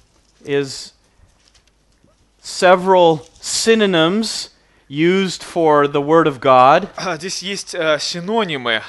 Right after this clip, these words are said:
Speaker 2: а, которые обозначают Божье Слово.
Speaker 1: Okay. The different words for God's word.
Speaker 2: Э,
Speaker 1: Okay.
Speaker 2: син-, э, синонимы, которые означают Божье Слово.
Speaker 1: Okay.
Speaker 2: Разные слова.
Speaker 1: The law of the Lord is perfect.
Speaker 2: Закон Господа
Speaker 1: Okay.
Speaker 2: совершен.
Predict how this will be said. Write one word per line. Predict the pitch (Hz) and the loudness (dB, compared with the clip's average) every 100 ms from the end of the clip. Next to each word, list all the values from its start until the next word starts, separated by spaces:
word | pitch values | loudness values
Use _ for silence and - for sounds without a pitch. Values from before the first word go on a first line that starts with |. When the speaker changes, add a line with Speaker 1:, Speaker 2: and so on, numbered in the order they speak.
| - - | -16 -8
Speaker 2:
а, | 120 117 113 113 - _ - 135 | -2 0 0 -2 -8 _ -20 -12
которые | - 143 180 175 160 143 - - | -10 -8 -6 -4 -2 -4 -8 -12
обозначают | 143 156 165 160 - 202 185 151 | -4 -4 -2 -4 0 0 0 -4
Божье | 170 165 170 | -10 -8 -10
Слово. | 160 196 185 117 120 - _ _ | -12 -10 -8 -8 -10 -16 _ _
Speaker 1:
Okay. | 135 123 _ 123 - _ | -20 -20 _ -20 -20 _
The | 120 | -12
different | 123 165 - 165 | -4 -4 -4 -8
words | 156 175 170 143 | 0 2 2 0
for | 147 139 | -8 0
God's | 139 131 | 2 2
word. | 139 151 147 107 82 - _ _ | -2 -2 0 0 -6 -18 _ _
Speaker 2:
Э, | 123 120 117 107 | -8 -6 -6 -8
Speaker 1:
Okay. | 123 | -10
Speaker 2:
син-, | 147 _ - | -14 _ -20
э, | 131 120 - | -20 -18 -20
синонимы, | - 143 175 233 156 120 110 104 - | -20 -16 -12 -10 -10 -8 -8 -8 -14
которые | - 170 143 | -10 -8 -6
означают | 135 - 175 139 | -8 -8 -10 -8
Божье | 143 139 | -12 -10
Слово. | 135 143 113 92 - - - | -12 -8 -8 -8 -16 -20 -20
Speaker 1:
Okay. | 120 | -6
Speaker 2:
Разные | 139 139 143 | -4 -4 -6
слова. | - 147 135 110 123 | -8 -4 -2 -2 -4
Speaker 1:
The | 123 127 | -8 0
law | 147 160 165 | 4 6 6
of | 139 | 2
the | 135 | -4
Lord | 147 160 135 117 | 0 2 2 0
is | - | -8
perfect. | - 165 - 104 - - - _ _ _ | -4 -2 -2 -10 -14 -20 -20 _ _ _
Speaker 2:
Закон | 123 147 151 170 196 180 | -10 -6 -6 -2 -4 -4
Господа | 151 160 - 143 135 127 127 | -4 -4 -4 -6 -2 -4 -6
Speaker 1:
Okay. | - | -14
Speaker 2:
совершен. | 143 135 - 123 | -10 -8 -10 -12